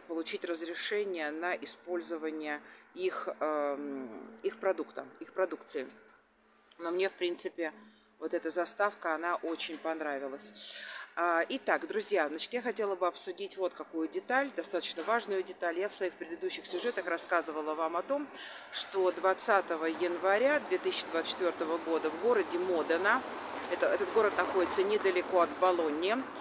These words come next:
там должна была состояться вот эта вот выставка по, по, по, на предмет того, как восстанавливается в данный момент вышеуказанный город. Я собиралась в-, туда поехать двадцатого числа. Ну и, в общем-то, вдруг приходит такая информация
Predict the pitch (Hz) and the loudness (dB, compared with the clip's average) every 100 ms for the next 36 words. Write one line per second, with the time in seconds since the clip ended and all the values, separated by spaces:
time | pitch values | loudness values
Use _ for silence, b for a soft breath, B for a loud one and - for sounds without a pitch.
0 | B B - - 262 240 190 190 226 208 | B B -12 0 2 4 2 2 2 4
1 | 180 170 175 - 180 185 220 220 - 190 | 4 4 2 4 2 4 2 4 2 4
2 | 170 160 147 131 160 208 202 165 160 190 | 4 4 0 -4 -6 -4 -4 -4 -2 0
3 | 180 165 - 156 139 - - - _ - | 0 -2 -8 -6 -6 -8 -20 -20 _ -20
4 | - 175 165 175 170 196 190 151 180 - | -6 -2 0 0 -2 -2 -4 -2 -4 -4
5 | 190 190 170 175 202 240 160 160 - 165 | -6 -2 -2 -2 -2 -2 -4 -4 -4 -2
6 | 180 196 185 165 156 156 165 156 165 160 | 0 0 0 0 0 0 -2 -2 -4 -4
7 | 156 156 196 214 B B B B B _ | -6 -4 -4 -6 B B B B B _
8 | 196 - 180 175 170 170 156 156 156 143 | 0 0 0 2 2 2 -2 -4 -8 -8
9 | 160 143 143 170 175 - 160 160 151 156 | -4 -4 -4 -4 0 0 -2 -4 -4 -4
10 | - 156 - - 165 151 147 156 247 269 | -6 -8 -10 -12 -4 -4 -2 -2 -2 -6
11 | 208 214 - 208 202 190 185 180 180 170 | -6 -6 -4 -8 -6 -6 -2 -4 -2 -4
12 | B B B B _ 240 285 269 214 208 | B B B B _ -4 -2 -2 -4 -4
13 | 208 214 185 170 - - - 170 175 156 | -4 -6 -4 -6 -6 -6 -6 -4 0 0
14 | - 165 156 151 147 190 240 269 240 208 | -2 -4 -2 -2 -4 -2 0 2 4 2